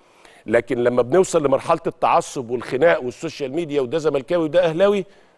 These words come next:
لا بتبقى حاجة حلوة ومنورة قوي. فتحياتي لزيزو على ال-، اللفتة الرائعة اللي عملها لطاهر النهاردة، اللي فعلًا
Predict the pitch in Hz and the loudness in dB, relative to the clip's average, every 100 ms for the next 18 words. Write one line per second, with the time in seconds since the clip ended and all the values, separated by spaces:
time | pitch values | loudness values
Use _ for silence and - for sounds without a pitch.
0 | _ - 175 175 139 135 170 147 170 170 | _ 0 0 0 -4 -2 0 2 2 4
1 | 147 139 135 139 143 120 117 92 _ _ | 4 4 2 4 4 2 0 -4 _ _
2 | _ _ _ 98 110 - 131 151 151 120 | _ _ _ -8 -4 2 4 4 2 -4
3 | 135 139 117 107 101 95 95 95 135 - | -2 2 2 2 -2 0 -2 0 -2 -2
4 | 104 101 101 139 120 101 95 104 123 113 | -2 0 2 2 2 0 0 0 -2 -2
5 | 98 - 117 117 104 104 127 131 143 - | -2 0 2 2 0 0 0 2 0 0
6 | - - - - - 104 104 147 127 123 | -18 -20 -20 -6 -4 -2 0 2 2 0